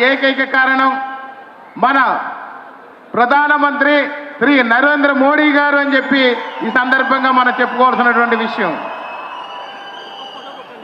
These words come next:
వారు కని విని ఎరగని రీతిలో గత పదేళ్లుగా భారతదేశానికి చేస్తున్న సేవ మనం వర్ణించలేనిది. అదేవిధంగా కోవిడ్ సమయంలో కూడా వారు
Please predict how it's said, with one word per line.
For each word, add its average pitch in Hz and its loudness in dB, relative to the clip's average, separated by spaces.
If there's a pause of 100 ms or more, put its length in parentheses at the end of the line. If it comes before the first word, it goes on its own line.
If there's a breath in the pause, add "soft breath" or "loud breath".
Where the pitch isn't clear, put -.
(120)
వారు 277 2 (1300)
కని 269 2
విని 285 4 (140)
ఎరగని 277 0
రీతిలో 285 2 (640)
గత 233 0 (160)
పదేళ్లుగా 285 2 (180)
భారతదేశానికి 277 0 (100)
చేస్తున్న 269 0 (160)
సేవ 285 4 (760)
మనం 240 4 (100)
వర్ణించలేనిది. 269 2 (580)
అదేవిధంగా 285 2 (600)
కోవిడ్ 302 4 (100)
సమయంలో 285 2 (100)
కూడా 277 4 (520)
వారు 254 4